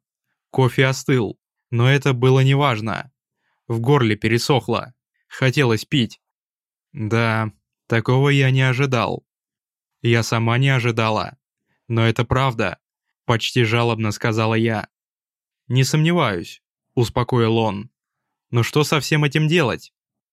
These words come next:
Только не надо посылать меня к врачам. И не собирался. Жан опустил глаза и довольно долго молчал, а после выдал: «Ты не думала, может,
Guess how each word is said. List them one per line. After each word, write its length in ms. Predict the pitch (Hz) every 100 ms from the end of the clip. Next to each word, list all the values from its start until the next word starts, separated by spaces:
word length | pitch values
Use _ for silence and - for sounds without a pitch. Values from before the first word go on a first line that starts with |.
| _ _ _ -
Только 280 | 127 117 127
не 120 | 135
надо 260 | 151 143 117
посылать 500 | 117 - 131 123 113
меня 280 | 117 117
к 100 | 104
врачам. 580 | 110 113 - 135 107 95 _ _ _ _ _ _ _ _ -
И 100 | 120
не 120 | 120
собирался. 760 | - 131 160 123 104 - 90 - _ _ _ _ _ -
Жан 360 | 110 113 117 113
опустил 540 | 117 104 117 - 117
глаза 580 | 110 113 110 107 123 131 _ _ _ _
и 120 | - 120
довольно 520 | 117 113 117 127 135
долго 360 | 120 113 113
молчал, 640 | 117 123 127 - 135 107 - _ _ _ -
а 100 | 113
после 400 | - 123 120 139
выдал: 480 | 135 135 113 - - _ _ _ _ _ _ _
«Ты 120 | 123
не 140 | 131 156
думала, 480 | 156 190 127 110
может, 500 | 110 131 127 131 123